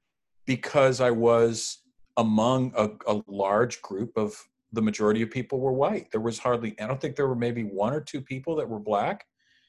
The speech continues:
I was Mexican. My nephews were half Mexican. They looked white. But I noticed that some of the stories of things I went through with some of the,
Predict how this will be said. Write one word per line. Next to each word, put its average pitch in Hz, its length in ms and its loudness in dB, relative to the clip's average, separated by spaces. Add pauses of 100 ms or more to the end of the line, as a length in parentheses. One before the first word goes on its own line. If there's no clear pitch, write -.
(120)
I 101 140 2
was 120 220 0
Mexican. 143 720 -4
My 120 180 2
nephews 117 480 0
were 95 140 -4
half 110 560 0
Mexican. 92 440 -6
They 117 140 2
looked 107 420 -2
white. 98 380 0
But 107 160 2 (560)
I 160 120 2
noticed 214 420 4
that 175 100 -6
some 190 280 2
of 208 60 2
the 196 60 4
stories 180 580 4
of 135 120 -2
things 156 240 -2
I 143 80 4
went 147 280 -2
through 143 140 -4
with 117 120 -4
some 139 200 -4
of 123 60 -4
the, 113 120 -4